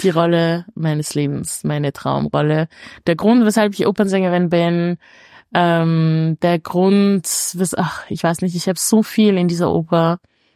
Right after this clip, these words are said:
gefunden an Identitäten, an, ähm, ja, ich bin ein großer Carmen-Fan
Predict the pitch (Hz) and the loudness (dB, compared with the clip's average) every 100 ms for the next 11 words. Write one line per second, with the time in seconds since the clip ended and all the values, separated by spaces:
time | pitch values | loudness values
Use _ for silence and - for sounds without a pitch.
0 | _ 175 - 202 196 175 170 165 165 - | _ -10 -2 2 2 2 2 4 2 2
1 | 165 165 175 175 175 - - 175 170 165 | 2 2 2 2 0 -2 0 0 0 0
2 | 151 151 - 160 156 160 156 - - _ | 0 -2 0 2 2 0 0 -4 -12 _
3 | _ _ - - - - - - _ _ | _ _ -20 -20 -20 -20 -20 -20 _ _
4 | _ - 175 160 156 156 156 _ _ _ | _ -2 0 0 0 0 -2 _ _ _
5 | _ - 165 156 - 165 - - 165 160 | _ 0 2 0 -4 -6 -10 -8 0 2
6 | 160 - 165 - 160 - - 160 160 170 | 0 -2 -4 -4 -4 -6 -6 -2 0 0
7 | 170 190 196 | 0 0 2